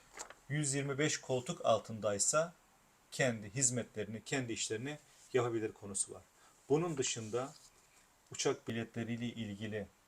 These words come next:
vizeyle ilgili, hac umreyle ilgili,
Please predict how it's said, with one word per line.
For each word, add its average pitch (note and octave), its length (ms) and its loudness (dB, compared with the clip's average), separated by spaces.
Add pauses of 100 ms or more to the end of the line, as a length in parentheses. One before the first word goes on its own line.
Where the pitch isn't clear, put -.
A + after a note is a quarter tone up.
(280)
vizeyle A2+ 540 0
ilgili, G#2+ 640 -6 (200)
hac B2 260 4
umreyle A2 500 -4
ilgili, G#2 640 -4